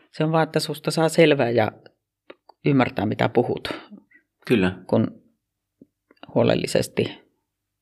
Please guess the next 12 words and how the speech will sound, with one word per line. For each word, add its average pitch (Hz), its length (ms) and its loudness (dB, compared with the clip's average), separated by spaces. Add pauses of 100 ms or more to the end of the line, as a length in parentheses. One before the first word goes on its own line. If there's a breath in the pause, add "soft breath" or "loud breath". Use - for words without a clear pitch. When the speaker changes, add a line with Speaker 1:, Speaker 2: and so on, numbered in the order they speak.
(2500 loud breath)
Speaker 1:
kykenee 175 500 4 (180)
artikuloimaan. 131 1000 0 (800 loud breath)
Speaker 2:
Kyllä. 95 300 -12 (160)
Speaker 1:
Mm. 151 140 0 (1800 loud breath)
Speaker 2:
No, 117 420 4 (240)
miten 139 480 2
sitten 127 400 -6
harjoittelet 113 800 -2
sitä, 85 320 -4
että 92 340 -4
miten 110 380 2
se 90 260 0